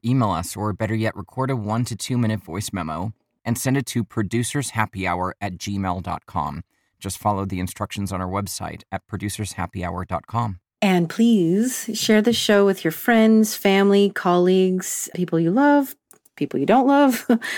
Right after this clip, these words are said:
Speaker 2: We want these stories to be heard.
Speaker 1: <laughs>
Speaker 2: The more we hear, the more we can relate to each other, and it lets us know that we're not alone.
Speaker 1: Absolutely. Christian, today we're chatting with Tyler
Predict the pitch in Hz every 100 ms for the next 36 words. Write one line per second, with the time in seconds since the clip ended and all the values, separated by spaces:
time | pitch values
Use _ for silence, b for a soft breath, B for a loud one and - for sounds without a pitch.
0 | B 240 233 233 294 254 - 220 208 202
1 | 196 190 - 190 165 143 - - B B
2 | - 202 196 202 220 202 196 190 185 180
3 | 170 170 170 185 170 156 165 - - 151
4 | - - - - - - 170 156 160 165
5 | 170 165 165 160 151 160 151 147 139 101
6 | - - - 87 82 _ _ - 123 123
7 | 123 120 123 123 - 107 110 104 95 -
8 | 110 110 113